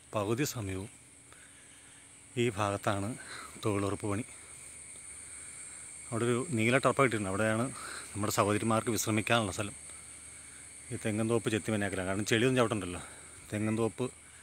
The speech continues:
ചെത്തി മെനയാക്കുന്ന പരിപാടിയാണ്. ഇതിൻ്റെ അപ്പുറമാണ് ഞങ്ങളുടെയൊക്കെ കൃഷിയിടം ഉള്ളത്. അതൊക്കെ കണ്ടങ്ങളാണ്, കണ്ടങ്ങളാണ്.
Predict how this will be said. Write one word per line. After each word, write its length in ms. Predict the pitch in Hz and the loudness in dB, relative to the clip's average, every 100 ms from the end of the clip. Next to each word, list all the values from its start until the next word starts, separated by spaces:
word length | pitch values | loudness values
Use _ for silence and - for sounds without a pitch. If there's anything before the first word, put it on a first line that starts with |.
| - - - - - - | -20 -20 -20 -20 -10 -2
ചെത്തി 260 | 113 123 110 | 0 2 0
മെനയാക്കുന്ന 440 | 101 104 101 101 95 | 2 0 0 -2 -2
പരിപാടിയാണ്. 480 | 90 92 92 - - - - - - - - - - - | -2 -2 -4 -6 -12 -16 -18 -20 -20 -20 -20 -20 -20 -6
ഇതിൻ്റെ 200 | 110 117 | 0 0
അപ്പുറമാണ് 380 | 107 117 120 120 - - - - - - - - - - | 0 2 2 0 -6 -20 -20 -20 -20 -20 -20 -20 -14 -2
ഞങ്ങളുടെയൊക്കെ 420 | 107 107 117 117 107 | 0 2 2 0 -4
കൃഷിയിടം 320 | - 117 113 | 0 2 2
ഉള്ളത്. 200 | 95 95 - - - - - - | 0 -4 -8 -12 -20 -20 -18 -6
അതൊക്കെ 280 | 107 107 127 127 | -2 0 0 -2
കണ്ടങ്ങളാണ്, 440 | 113 113 120 90 - - - - - - - - - - | -4 -4 -6 -8 -14 -20 -20 -20 -20 -20 -20 -20 -20 -10
കണ്ടങ്ങളാണ്. 480 | 123 113 117 101 | -6 -2 -2 -4